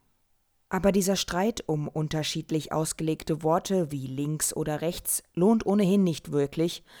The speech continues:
wurde auch an anderer Stelle bereits ausgefochten und dankenswerterweise wird Sellner sehr konkret. Er meint, dass die eigentliche Trennlinie zwischen Globalisten und Patrioten verläuft.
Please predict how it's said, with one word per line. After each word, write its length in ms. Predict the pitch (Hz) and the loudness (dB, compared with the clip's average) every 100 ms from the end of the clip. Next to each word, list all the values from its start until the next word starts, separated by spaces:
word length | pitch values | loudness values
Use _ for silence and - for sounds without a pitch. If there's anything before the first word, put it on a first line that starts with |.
| - - - | -20 -20 -6
wurde 300 | 165 220 240 | 2 4 6
auch 140 | 180 175 | 4 2
an 100 | 165 | -2
anderer 320 | 160 160 147 | 0 0 -2
Stelle 300 | - 160 156 | -2 0 0
bereits 420 | 156 139 139 - | -2 -2 -4 -2
ausgefochten 880 | 147 160 - 156 156 160 - 165 165 - | 0 0 -2 -4 -2 -2 -4 -6 -6 -6
und 200 | 175 175 | -4 0
dankenswerterweise 1080 | 175 226 196 - 175 175 147 139 143 156 151 | 0 -2 -4 -2 -2 -2 -2 -2 -2 -4 -4
wird 200 | 156 - | -6 -6
Sellner 480 | 151 147 147 156 143 | -2 0 0 -2 -4
sehr 160 | 135 | -6
konkret. 680 | 139 156 151 - 131 - - _ _ _ - - - _ - | -6 -6 -6 -8 -8 -10 -14 _ _ _ -20 -20 -20 _ 0
Er 80 | |
meint, 400 | 175 180 247 - | 4 4 4 2
dass 160 | 190 175 | -2 -2
die 200 | 185 - | -2 0
eigentliche 540 | 160 233 233 165 160 | 2 2 0 -2 -4
Trennlinie 680 | - - 208 185 147 139 139 | -4 0 2 2 0 -2 -4
zwischen 440 | - 147 - 147 | -4 -4 -4 -4
Globalisten 680 | 147 151 147 147 202 - 165 | -2 0 2 0 -2 -4 -6
und 200 | - 147 | -6 -6
Patrioten 600 | 147 143 160 156 170 - | -6 -6 -2 0 0 -2
verläuft. 640 | 139 139 127 113 156 - | -6 -4 -4 -4 -6 -14